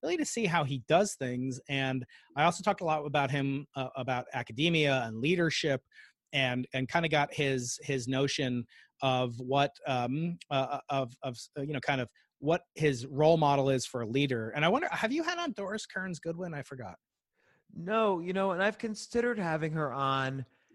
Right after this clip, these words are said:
Speaker 2: and for some reason I didn't. I don't know. I forget why.
Speaker 1: So I
Speaker 2: But
Speaker 1: thought
Speaker 2: the
Speaker 1: of a way that you could get her on, which is that I'll send you the link to, obviously, the, to the video, Jim.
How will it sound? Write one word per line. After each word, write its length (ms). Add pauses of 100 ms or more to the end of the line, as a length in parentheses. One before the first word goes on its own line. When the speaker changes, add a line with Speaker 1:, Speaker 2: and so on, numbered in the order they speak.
(180)
Speaker 2:
and 500 (280)
for 100
some 380
reason 680 (640)
I 120
didn't. 480
I 80
don't 180
know. 320
I 80
forget 340
why. 600
Speaker 1:
So 100
I 80
Speaker 2:
But 80
Speaker 1:
thought 120
Speaker 2:
the 60
Speaker 1:
of 60
a 40
way 200
that 260
you 120
could 160
get 160
her 100
on, 360
which 240
is 160
that 220
I'll 140
send 260
you 100
the 80
link 240
to, 180
obviously, 400
the, 220
to 140
the 80
video, 240
Jim. 240